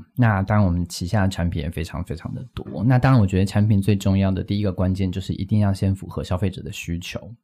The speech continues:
齁，所以我们不断地在提升我们每个产品的一个产品力。对，但是除了这个产品力之外，刚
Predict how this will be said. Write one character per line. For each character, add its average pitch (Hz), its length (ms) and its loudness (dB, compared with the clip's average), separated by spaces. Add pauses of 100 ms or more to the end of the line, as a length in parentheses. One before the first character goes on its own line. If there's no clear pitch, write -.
齁， - 140 -10 (260)
所 - 120 0
以 139 40 6
我 127 60 6
们 101 160 4
不 117 100 -2
断 110 200 4
地 98 100 2
在 104 160 0
提 92 220 -6
升 98 240 0
我 - 40 2
们 87 140 -2
每 85 140 -6
个 87 80 -6
产 - 240 -8
品 87 100 -4
的 80 80 -6
一 - 20 -8
个 - 80 -8
产 90 220 -4
品 - 180 -2
力。 113 320 -8 (260)
对， 98 140 -12 (340)
但 151 140 6
是 156 100 6
除 123 140 0
了 110 60 4
这 127 80 2
个 127 60 4
产 104 200 0
品 104 120 2
力 101 140 4
之 98 220 -2
外， 101 220 0
刚 104 160 0